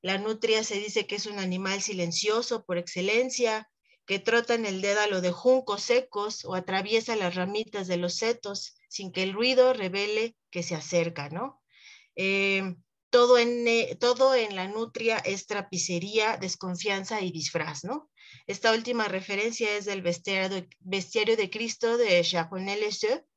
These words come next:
Y bueno, de tal forma, Sigüenza ilumina el agua en sus dos acepciones, ¿no? Como vimos, en su carácter purificador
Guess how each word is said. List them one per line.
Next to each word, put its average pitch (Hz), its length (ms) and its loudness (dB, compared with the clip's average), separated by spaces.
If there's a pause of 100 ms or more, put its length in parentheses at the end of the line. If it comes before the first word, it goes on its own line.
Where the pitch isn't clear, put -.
(600)
Y 190 120 -4
bueno, 165 400 -2 (800)
de 208 160 2
tal 196 260 0
forma, 202 480 4
Sigüenza 208 960 2
ilumina 196 560 0
el 220 120 6
agua 233 280 6
en 214 80 -6
sus 180 140 -8
dos 180 200 -4
acepciones, 165 600 -4
¿no? 269 240 -6 (160)
Como 180 200 -2
vimos, 170 300 0
en 180 80 -6
su 170 160 -8
carácter 226 680 4
purificador 208 760 0